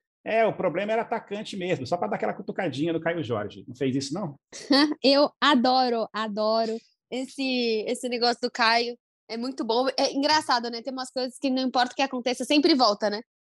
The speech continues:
Speaker 2: Se-, esse
Speaker 1: Uhum.
Speaker 2: tweet sempre aparece no meu Twitter,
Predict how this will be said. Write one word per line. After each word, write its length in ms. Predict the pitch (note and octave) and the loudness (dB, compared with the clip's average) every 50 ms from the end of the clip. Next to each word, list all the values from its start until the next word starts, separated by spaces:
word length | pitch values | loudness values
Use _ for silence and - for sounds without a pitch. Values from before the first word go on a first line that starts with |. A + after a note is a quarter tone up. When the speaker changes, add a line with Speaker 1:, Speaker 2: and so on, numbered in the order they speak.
| _ _ | _ _
Speaker 2:
Se-, 280 | - - - D4 B3+ - - | -18 -2 0 0 2 4 2
esse 160 | D4+ - - D4+ | 2 2 2 0
Speaker 1:
Uhum. 60 | - | 0
Speaker 2:
tweet 300 | D4 D#4 D#4 D4+ - D4 | 0 0 0 -2 -2 -6
sempre 420 | - - D#4+ E4 E4 E4 - E4+ | -4 -2 -2 0 0 0 0 -2
aparece 480 | D#4+ - D#4+ D4 C#4 B3+ C4 - C#4+ C4 | -4 -2 -2 -2 -2 -2 -4 -4 -6 -8
no 120 | C4 B3+ B3+ | -6 -6 -4
meu 180 | B3 B3 A#3 | -4 -4 -6
Twitter, 360 | - B3+ A#3+ A#3 G#3+ B3 A#3+ | -6 -6 -8 -8 -6 -6 -8